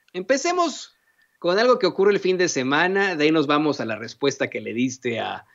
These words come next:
a un caricaturista de la ultraderecha y cerramos con lo de los Moreno Valle. Pero empecemos con algo que ocurre el fin de semana. El fin de semana, Demián, no Damián, Demián Bichir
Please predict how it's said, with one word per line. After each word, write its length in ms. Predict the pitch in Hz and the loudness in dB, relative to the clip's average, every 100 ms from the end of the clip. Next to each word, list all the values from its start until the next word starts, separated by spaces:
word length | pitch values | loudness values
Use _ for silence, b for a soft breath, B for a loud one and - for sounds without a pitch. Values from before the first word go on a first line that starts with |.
| b b | b b
a 120 | 113 | -2
un 340 | 120 139 135 135 | 2 4 4 4
caricaturista 760 | 127 120 117 113 120 131 131 | 2 2 0 -2 0 0 2
de 100 | 127 | 0
la 80 | 113 | 0
ultraderecha 520 | 117 120 113 139 156 | -2 0 2 2 4
y 40 | 170 | 2
cerramos 580 | 135 123 139 151 139 - | 2 2 4 4 0 -4
con 180 | 113 | -12
lo 140 | 104 101 | -14 -20
de 120 | 101 | -16
los 160 | 104 120 | -16 -12
Moreno 320 | 113 117 113 | -6 -4 -4
Valle. 200 | 107 120 | -2 -2
Pero 160 | - | 2
empecemos 460 | 185 247 233 294 285 | 4 4 4 4 4
con 160 | 220 196 | 4 4
algo 200 | 190 196 | 4 4
que 80 | |
ocurre 260 | 139 - 151 | 0 2 2
el 60 | 147 | 2
fin 200 | 135 127 | 0 0
de 100 | 120 | -2
semana. 380 | 104 - - _ _ _ b b b b b | -4 -14 -20 _ _ _ b b b b b
El 120 | - | -4
fin 200 | - 277 | 4 6
de 120 | 302 | 6
semana, 720 | 220 208 175 170 170 170 175 - _ _ _ _ _ _ | 6 6 6 6 6 4 2 -8 _ _ _ _ _ _
Demián, 1200 | - 139 147 185 190 208 226 226 226 226 208 160 131 | -16 -12 2 4 4 4 4 4 4 4 2 0 -4
no 160 | 147 156 | -6 -2
Damián, 520 | 175 160 156 143 131 | -2 0 -2 -2 -6
Demián 800 | - 151 170 196 196 208 208 220 | -8 0 4 4 2 2 4 2
Bichir 460 | 220 196 - 185 | -2 -4 -2 0